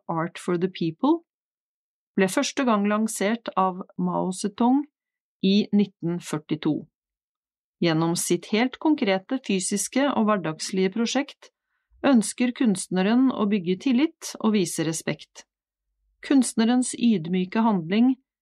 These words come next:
gir den som får sine føtter vasket, verdighet.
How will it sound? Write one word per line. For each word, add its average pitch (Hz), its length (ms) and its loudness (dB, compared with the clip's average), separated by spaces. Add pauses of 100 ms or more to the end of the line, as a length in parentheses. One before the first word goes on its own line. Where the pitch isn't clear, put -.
(160)
gir 214 240 4
den 175 160 -2
som 214 240 -2
får 170 300 -2
sine 185 180 2
føtter 185 460 -4
vasket, - 560 -4 (340)
verdighet. 151 800 -2